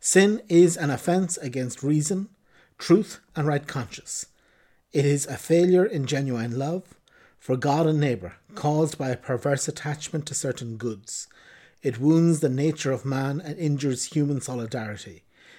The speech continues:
It has been defined as an utterance, a deed, or a desire contrary to the eternal law. Eighteen fifty. Sin is an offense against God.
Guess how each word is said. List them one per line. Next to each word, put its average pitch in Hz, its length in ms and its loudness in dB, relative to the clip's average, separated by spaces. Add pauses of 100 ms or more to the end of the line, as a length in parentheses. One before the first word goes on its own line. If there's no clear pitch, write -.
(200)
It 139 120 0
has 143 180 2
been 143 160 2
defined 151 420 0
as 135 120 0
an 139 200 -6
utterance, 175 720 -2
a 127 100 -6
deed, 156 460 -2 (480)
or 143 100 4
a 147 60 6
desire 135 500 0
contrary 156 720 0
to 147 140 -6
the 127 120 -2
eternal 123 380 -4
law. 113 360 -8 (680)
Eighteen 131 280 -2
fifty. 117 500 -4 (360)
Sin 165 400 4
is 175 220 -4
an 143 60 0
offense 151 400 0
against 127 340 -6
God. 92 380 -8